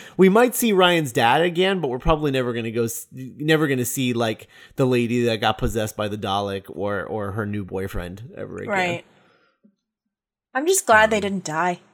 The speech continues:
Speaker 2: Like, I was so prepared
Speaker 1: Yeah.
Speaker 2: for one of them to die. I'm like, "No, you can't do that." But
Speaker 1: No.
Speaker 2: Yeah.
Speaker 1: I mean, people always die in Dalek stories.
Speaker 2: Right.
Speaker 1: So the
Speaker 2: But
Speaker 1: death didn't really bother me, I guess. But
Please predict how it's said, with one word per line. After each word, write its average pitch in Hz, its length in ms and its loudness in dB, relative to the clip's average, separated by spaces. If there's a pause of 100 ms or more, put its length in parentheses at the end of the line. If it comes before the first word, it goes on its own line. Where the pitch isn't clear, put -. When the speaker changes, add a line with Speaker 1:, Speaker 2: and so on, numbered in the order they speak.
(180)
Speaker 2:
Like, 202 140 -4
I 208 100 6
was 220 140 0
so 226 160 6
prepared 214 280 0
Speaker 1:
Yeah. 156 180 4
Speaker 2:
for 185 100 -2
one 180 160 2
of 180 100 -2
them 180 180 -2
to - 80 -10
die. 165 280 2
I'm 180 200 -6
like, 190 260 -6
"No, 208 220 2
you 202 120 -2
can't 226 260 -6
do 156 180 -8
that." 139 280 -8 (560)
But 156 300 -8
Speaker 1:
No. 113 560 -4 (520)
Speaker 2:
Yeah. - 160 -14
Speaker 1:
I 214 80 6
mean, 254 340 6 (100)
people 302 360 6
always 202 300 8
die 117 240 4
in 104 140 -4
Dalek 98 340 -4
stories. 98 420 -6
Speaker 2:
Right. 262 380 4
Speaker 1:
So 113 420 0 (960)
the 160 100 4
Speaker 2:
But 233 80 8
Speaker 1:
death 247 260 8
didn't 180 200 4
really 151 240 4
bother 123 320 6
me, 117 160 -2
I 101 60 -4
guess. 98 420 -6
But - 400 0